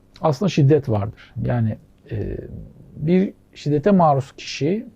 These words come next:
olan kişi, e, ya da şiddet uygulayan kişi, e, öfke, yani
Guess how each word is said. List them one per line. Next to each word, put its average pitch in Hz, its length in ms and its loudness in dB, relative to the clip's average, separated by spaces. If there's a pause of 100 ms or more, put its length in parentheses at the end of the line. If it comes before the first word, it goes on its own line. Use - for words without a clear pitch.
(200)
olan 127 300 -2
kişi, 208 480 -4 (680)
e, - 40 -4 (440)
ya 147 200 2
da 156 260 2 (560)
şiddet 131 460 -2
uygulayan 160 580 4
kişi, 220 480 -2 (440)
e, 120 300 0 (340)
öfke, 165 540 0 (1080)
yani - 180 -10